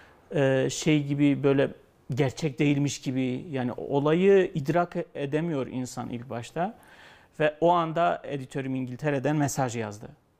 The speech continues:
Dedi ki, "Murat, iyi misin?" Onun kaygılandığı şey, gözaltına alınır mıyım, fotoğraf çekebilir miyim, linç edilir miyim? Çünkü atmosferi ilkin, uluslararası medyada çalışıyorsanız ilkin gir-,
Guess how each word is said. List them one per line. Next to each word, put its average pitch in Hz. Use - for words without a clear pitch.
Dedi 135
ki, 139
"Murat, 135
iyi 127
misin?" 117
Onun 196
kaygılandığı 127
şey, 185
gözaltına 143
alınır 127
mıyım, 135
fotoğraf 160
çekebilir 131
miyim, 135
linç 147
edilir 131
miyim? 127
Çünkü 143
atmosferi 127
ilkin, 135
uluslararası 131
medyada 127
çalışıyorsanız 151
ilkin 143
gir-, 127